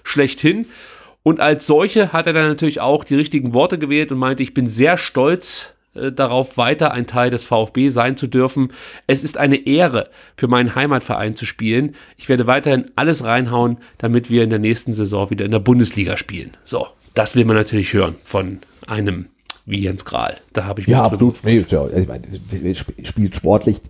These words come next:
Speaker 2: wahrscheinlich auch in dieser Saison keine, äh, richtig große Rolle. Ähm, aber ja, wenn man sieht, wie er dann teilweise an der, ähm, Seitenlinie, äh, mitfiebert und dann irgendwie,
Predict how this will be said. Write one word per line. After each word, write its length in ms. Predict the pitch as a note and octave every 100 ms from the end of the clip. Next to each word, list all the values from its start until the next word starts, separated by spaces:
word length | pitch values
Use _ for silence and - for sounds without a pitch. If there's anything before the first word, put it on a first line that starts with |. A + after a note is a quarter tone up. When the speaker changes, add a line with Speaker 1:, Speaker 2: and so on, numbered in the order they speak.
| _
Speaker 2:
wahrscheinlich 320 | - G2 G#2 G2+
auch 100 | G#2
in 80 |
dieser 180 | G#2+ G#2+
Saison 320 | G#2 G2+ G#2
keine, 320 | G2 G#2+ A2 G2+
äh, 240 | A2+ - A2+ C3
richtig 580 | A2+ C3+ C#3+ C3+ -
große 380 | - A2 C3+ -
Rolle. 400 | A#2 A#2 C#3 D3 - - - -
Ähm, 380 | A2 G#2 G#2 F2+
aber 340 | G#2 G2+ F#2+
ja, 220 | F2+ F#2+
wenn 120 | F#2+
man 140 | F#2 F2+
sieht, 220 | G#2 F2+
wie 60 | -
er 100 | F2
dann 240 | F#2+ F2 D2 F#2 - _
teilweise 580 | - G2+ A2 F#2+ G2 G2
an 140 | G2+
der, 300 | G2+ F#2+ F#2 - - _
ähm, 460 | - G#2+ G2+ G#2+ G2 -
Seitenlinie, 960 | G#2 - A2+ - A#2 A2+ B2+ A2+ A2+ F#2
äh, 100 | A2+
mitfiebert 800 | A#2+ B2+ - C#3+ C3+ A#2+ A#2 A#2
und 220 | A#2 A#2+
dann 200 | A2 G#2
irgendwie, 540 | G#2+ A2 - G#2 G#2+